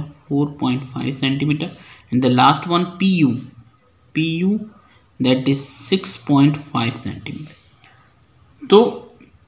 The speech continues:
ये हमारा रफ figure हो गया। अब अगर हम figure को देखें तो यहाँ चारों sides जो है वो दे रखी हैं और एक diagonal दे रखा है। ये case जो है सबसे आसान होता है। इसमें सबसे पहले हम क्या करें?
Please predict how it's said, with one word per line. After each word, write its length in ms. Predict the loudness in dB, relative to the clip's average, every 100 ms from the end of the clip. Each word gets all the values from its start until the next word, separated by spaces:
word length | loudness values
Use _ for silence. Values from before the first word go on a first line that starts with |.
| _ -8 0
ये 220 | 4 4
हमारा 400 | 4 2 2 0
रफ 100 | 0
figure 220 | 0 2
हो 100 | 2
गया। 140 | 2 0 -4 -16 _ _ 0
अब 220 | 2 -2 -10 -20 _ _ _ _ _ -20 -20 -8 0
अगर 200 | 4 4
हम 100 | 2
figure 240 | 0 -2
को 140 | 0 2
देखें 300 | 2 2 -2 -4 -8 0
तो 80 |
यहाँ 380 | 2 4 0 -4 0
चारों 360 | 2 4 2 2
sides 440 | 2 4 2 0
जो 120 | 0
है 120 | 2 2
वो 120 | 2
दे 180 | 4 6
रखी 300 | 6 4 4
हैं 160 | 4 4 0 -14 0
और 220 | 0 2 4
एक 340 | 4 4 0 -10 -4
diagonal 600 | 2 4 4 2 2 0
दे 120 | -4
रखा 200 | -8 -10
है। 140 | -12 -14 -20 _ -10
ये 300 | -4 2 2 4
case 300 | 2 2 0
जो 120 | 0
है 180 | 2 0 -2 -10 _ _ _ _ _ _ 0
सबसे 340 | 0 2 4 4
आसान 320 | 4 4 2
होता 260 | 0 -2
है। 440 | -2 -2 -4 -10 _ _ -20 _ -4
इसमें 200 | -2 -2
सबसे 280 | -2 0
पहले 220 | 2 4 4
हम 140 | 4
क्या 140 | 2 2
करें? 240 | 2 0